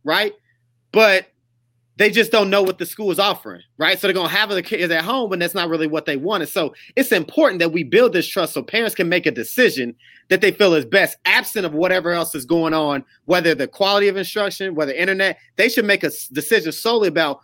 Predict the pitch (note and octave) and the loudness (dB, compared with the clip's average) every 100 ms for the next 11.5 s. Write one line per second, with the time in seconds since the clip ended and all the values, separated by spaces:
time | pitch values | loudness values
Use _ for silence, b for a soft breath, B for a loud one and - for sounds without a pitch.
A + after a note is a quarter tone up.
0 | _ D3 B3 C4+ A#3 B3 F#3+ E3 A#3+ A#3 | _ 0 2 4 4 2 2 0 -2 2
1 | G3+ F3+ F#3 D#3 D3 D#3+ F#3+ F#3 F3 G#3 | 0 0 -2 -2 -2 0 0 -2 -4 -4
2 | F3 E3 E3+ E3 D#3 C3+ C3+ D3+ - C3 | -4 -4 -2 -2 -2 -4 -4 -4 -2 0
3 | E3 G3 F#3 - G3 F#3 F3+ - _ _ | 0 0 -4 -4 0 2 0 -6 _ _
4 | _ - C3 E3+ D3 B2+ - D#3 C3+ B2 | _ -6 0 2 2 0 -2 -4 -4 -2
5 | C3+ A#2 - b b F#3+ - - F#3 - | -2 -2 -8 b b -10 -10 -8 -6 0
6 | G#3+ G3+ G3 E3+ G3 G3 F3+ F#3+ E3 A#3+ | 2 4 4 4 2 2 2 0 0 0
7 | A#3 E3 G3+ E3+ D3+ - _ - G3+ G#3+ | 0 0 0 0 -2 -6 _ 0 2 4
8 | F#3+ G3 F#3+ - C#4 G#3+ F#3+ F3+ D#3+ _ | 4 2 0 -2 -4 -2 -2 -2 -6 _
9 | _ _ C3 A3+ C4+ A#3+ G3 G3 G#3 F#3 | _ _ -4 -4 -2 0 0 0 0 -2
10 | D#3+ D#3 F3+ D3 G#3 F3 - D#3+ D#3 - | -2 0 -2 -2 -4 -4 -6 -8 -8 -8
11 | - A#3 A3 - - | -6 -6 -6 -10 -20